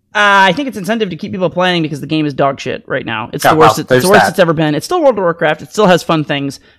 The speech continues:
Speaker 1: But, uh, if you've ever played it before, it is
Speaker 2: No.
Speaker 1: It's, oh, well, if you haven't, just know that it's the worst it's ever been. It's never been worse than
Speaker 2: Okay.
Speaker 1: it is right now. This
Speaker 2: So
Speaker 1: is
Speaker 2: definitely don't pick it up today.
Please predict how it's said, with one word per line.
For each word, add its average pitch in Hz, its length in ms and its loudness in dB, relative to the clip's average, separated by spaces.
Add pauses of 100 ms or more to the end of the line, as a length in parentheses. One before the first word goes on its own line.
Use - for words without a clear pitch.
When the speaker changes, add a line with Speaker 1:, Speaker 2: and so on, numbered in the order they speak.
(120)
Speaker 1:
But, 180 160 2
uh, 165 240 4
if 147 100 -6
you've 247 140 -2
ever 220 100 -2
played 202 200 2
it 190 40 -2
before, 156 560 0 (260)
it 170 140 -2
is 160 380 -4
Speaker 2:
No. 110 200 0 (200)
Speaker 1:
It's, 175 280 -6
oh, 147 140 0
well, 131 220 -2
if 143 100 -2
you 185 60 0
haven't, 190 340 2
just 170 160 -6
know 240 140 4
that 165 120 4
it's 165 160 -4
the 190 80 2
worst 190 200 2
it's 175 100 -4
ever 170 140 4
been. 123 200 -6
It's 135 140 -14
never 262 160 -4
been 247 140 -4
worse 208 160 0
than - 100 6
Speaker 2:
Okay. 165 80 2
Speaker 1:
it 165 60 2
is 156 140 2
right 143 140 2
now. 123 180 -4 (260)
This - 100 -4
Speaker 2:
So 175 80 6
Speaker 1:
is 135 120 0
Speaker 2:
definitely 156 420 4
don't 117 200 2
pick 120 140 -4
it 104 60 -4
up - 180 -6
today. 95 300 -12